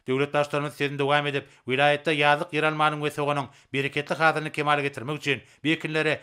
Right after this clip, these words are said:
izegi etmek, şeýle hem beýleki gök bagçy ekinlerini ekmek işleriniň agriterm kadyra laýyk geçirilmegini izygiderli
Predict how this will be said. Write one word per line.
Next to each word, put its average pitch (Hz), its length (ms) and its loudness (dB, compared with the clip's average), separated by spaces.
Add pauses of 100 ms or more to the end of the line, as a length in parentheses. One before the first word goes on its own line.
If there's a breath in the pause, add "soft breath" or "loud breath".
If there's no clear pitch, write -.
(140 loud breath)
izegi 143 280 -2
etmek, 143 300 -4 (180 soft breath)
şeýle 143 280 -2
hem 147 180 -2 (200 soft breath)
beýleki 139 380 -2
gök 156 280 0
bagçy 143 240 2
ekinlerini 160 360 -4
ekmek 151 280 -4
işleriniň 143 500 -2 (200 loud breath)
agriterm 143 440 -2
kadyra 151 480 2
laýyk 151 240 2
geçirilmegini 151 540 -4 (180 loud breath)
izygiderli 147 640 -2